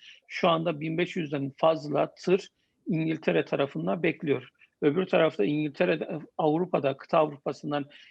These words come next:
İngiltere'ye ürün gelmesinde de sıkıntı yaşanıyor. O tarafta da yine bir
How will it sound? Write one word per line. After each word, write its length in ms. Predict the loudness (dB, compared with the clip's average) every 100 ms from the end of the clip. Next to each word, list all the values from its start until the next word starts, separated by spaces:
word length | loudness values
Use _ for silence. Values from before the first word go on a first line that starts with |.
| -8
İngiltere'ye 560 | -4 -4 -2 0 2 2
ürün 260 | 0 0
gelmesinde 540 | 0 0 -2 -4 -4 -2
de 80 | -4
sıkıntı 440 | -8 -10 -6 0
yaşanıyor. 460 | 0 0 -2 -2 -2
O 80 | 0
tarafta 440 | 2 2 0 2
da 160 | 2 2 -6 -20 -6
yine 300 | 0 2 2
bir 200 | 0 -2